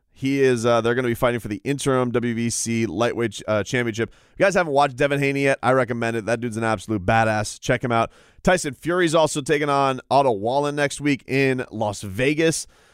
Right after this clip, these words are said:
That is for <laughs> what they are calling Furies. They actually put this on E S P N, really? Fury's lineal heavyweight championship. Like that, oh my God. Fury's lineal heavyweight championship. Like, that's the thing. Um, this is obviously a big deal because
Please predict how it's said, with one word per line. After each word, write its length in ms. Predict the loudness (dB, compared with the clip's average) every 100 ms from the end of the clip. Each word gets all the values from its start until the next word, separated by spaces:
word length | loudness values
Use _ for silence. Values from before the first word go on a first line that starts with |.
| _ -2
That 220 | 0 2
is 160 | 0
for 400 | 0 2 4 4 2
<laughs> 40 |
what 160 | 0 2
they 160 | 2 2
are 60 |
calling 300 | 2 2 2
Furies. 520 | -6 -2 2 4 2 0 -6 2
They 100 | 2
actually 300 | 2 -2 -4
put 220 | -4 -4
this 120 | -4
on 160 | -4 -2
E 60 |
S 160 | -4 -2
P 120 | 0
N, 160 | 0 2
really? 360 | 2 2 0 -6 _ _
Fury's 500 | -6 2 4 4 2
lineal 540 | -2 0 0 0 0 2
heavyweight 440 | 0 2 0 0
championship. 560 | 0 0 0 0 0 -2
Like 140 | 0
that, 180 | -2 -2
oh 200 | -10 -14 -16
my 120 | -20
God. 380 | -18 -16 -16 -18 _ _ _ _ _ _ _ _ _ _
Fury's 480 | -4 2 4 2 -2
lineal 460 | 0 0 2 2
heavyweight 440 | 4 4 2 0 0
championship. 560 | 2 2 0 -2 -2
Like, 140 | -2 0
that's 180 | 0 0
the 80 |
thing. 300 | -6 -6 -8 -16 _ _ 2
Um, 500 | 4 6 4 2 -2 _
this 180 | -4 -2
is 80 | 2
obviously 440 | 2 2 -2 -2
a 40 | 2
big 220 | 0 0
deal 240 | 2 2
because 680 | 2 0 2 4 4 0 -4